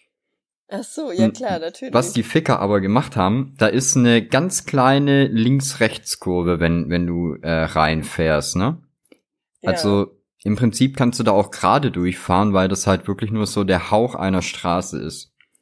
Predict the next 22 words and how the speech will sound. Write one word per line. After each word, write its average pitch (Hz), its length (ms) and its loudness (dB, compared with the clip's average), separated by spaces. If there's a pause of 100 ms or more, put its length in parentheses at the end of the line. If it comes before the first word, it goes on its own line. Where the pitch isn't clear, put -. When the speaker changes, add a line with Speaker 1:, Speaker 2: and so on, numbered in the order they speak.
(560)
Speaker 2:
So. 87 240 -4
Speaker 1:
Ja. 147 280 -4
Speaker 2:
Was - 160 2
die 165 100 0
da 135 120 2
aber 110 140 0
gemacht 117 340 -2
haben, 98 240 2
ist, - 400 -4
die 101 140 2
haben 107 240 2
wie 127 100 2
bei 139 120 2
einer 120 260 2
Rennstrecke 117 720 0
diese 101 400 -2
rot-weißen 104 960 0
Curbs 135 480 0
an 87 180 -2
die 85 120 -6
Kurve 78 460 -8
gemacht. 85 520 -4